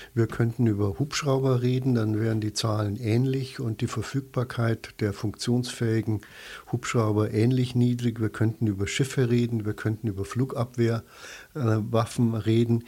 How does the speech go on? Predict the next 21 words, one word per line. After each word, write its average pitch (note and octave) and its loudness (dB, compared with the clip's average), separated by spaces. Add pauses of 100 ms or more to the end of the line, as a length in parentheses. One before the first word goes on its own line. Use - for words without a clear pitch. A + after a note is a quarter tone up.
(280)
Wir G#2 0
haben C3 2
die B2+ 0
Situation, A#2+ 0 (240)
da-, G2+ 2
dass - -2 (100)
Deutschland A#2 0 (200)
nicht A#2+ 2 (180)
verteidigungsfähig F#2+ -4
ist, - -2 (340)
und A2+ 0
zwar A#2 2
in G#2+ -4
einem G#2+ 0
entsetzlichen A2 -2
Ausmaß. G2 -2
Das - -6
ist C#3 0
die C3+ 2
peinliche B2 4
Antwort. F#2 -6